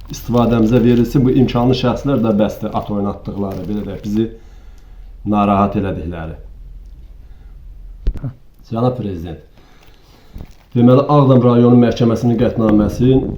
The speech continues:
Ali Məhkəmə də təsdiq etmiş. E, amma belə deyək, bələdiyyə, Çullu kənd bələdiyyəsi, yəni Quzanlı qəsəbə bələdiyyəsinin sədri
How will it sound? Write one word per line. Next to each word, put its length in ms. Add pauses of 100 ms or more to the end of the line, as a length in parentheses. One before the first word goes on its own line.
(120)
Ali 240
Məhkəmə 360
də 120
təsdiq 380
etmiş. 440 (840)
E, 280
amma 340 (100)
belə 240
deyək, 320 (640)
bələdiyyə, 580 (380)
Çullu 280
kənd 280
bələdiyyəsi, 600 (120)
yəni 200
Quzanlı 340
qəsəbə 340
bələdiyyəsinin 640
sədri 680